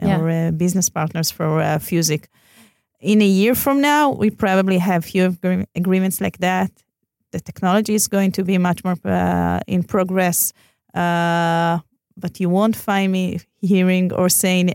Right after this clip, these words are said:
Speaker 2: anything about exit or funding or, uh,
Speaker 1: <laughs>
Speaker 2: something like that. It's just baby steps, just working on the next steps, doing it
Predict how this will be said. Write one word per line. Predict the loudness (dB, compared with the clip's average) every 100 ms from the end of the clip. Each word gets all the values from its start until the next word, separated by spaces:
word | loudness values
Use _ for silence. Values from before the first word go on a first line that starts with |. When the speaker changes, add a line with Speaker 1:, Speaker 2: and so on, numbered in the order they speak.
| -2
Speaker 2:
anything | 0 0 0 -2 -2
about | 0 0 0 -4 _ -4
exit | -2 -2 0 0 -2 -8 _ _ _ _ -6
or | -6
funding | -4 -2 2 2 4 4 4 4 2 -4 -20 _ _
or, | -4 2 4
uh, | 4 4 2
Speaker 1:
<laughs> | 2
Speaker 2:
something | 0 0 -2
like | -2 0
that. | 0 -2 -4
It's | -2
just | 0 0
baby | 0 0
steps, | 0 -2 -4
just | -2 -2 -4 -2
working | 0 2 0
on | 0
the | 0
next | 0 -2
steps, | -2 -2 -2 -6
doing | 0 2 2
it | 0